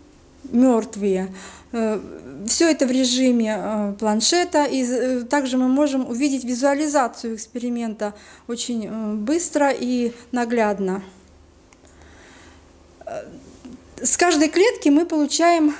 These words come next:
большое количество информации. Вот здесь представлена, э, линия. На самом деле здесь, здесь четыре, но, э, мы можем,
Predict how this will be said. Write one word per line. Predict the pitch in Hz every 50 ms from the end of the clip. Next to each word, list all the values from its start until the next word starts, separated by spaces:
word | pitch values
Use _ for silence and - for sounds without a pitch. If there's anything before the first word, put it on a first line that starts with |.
| - -
большое | 233 240 240 - - 339 359
количество | 349 - 254 254 269 269 - - - - - 277 269 269 262 240 - - - _ _ _ _ -
информации. | 294 247 - - 277 285 269 247 233 202 190 - - - 196 180 185 185 - - - - - -
Вот | - 269 269
здесь | 262 330 370 359
представлена, | - 294 285 - - 349 339 349 320 302 311 294 285 277 285 269 - - - - _ - - - _ _ _ _ _ _ _ _ _ _ _ _ _ _ _ _ - - - - - - _ _ - - -
э, | - - 220 220 220 214 208 196 - - - - - - - - - - _ _ _ _ - - - -
линия. | 240 240 285 294 277 254 233 214 214 220
На | 226 247 262
самом | 254 - 339 330 320 311 269
деле | 277 302 294 285 277
здесь, | 240 254 277 262 - -
здесь | 269 247 214 196 214 226 220 269 269 - -
четыре, | - - 294 - 392 427 403 330 269
но, | 247 247 262 269 262 254
э, | 233 233 233 233 233
мы | 240 254 269
можем, | 269 277 285 277 247 262 262 254 254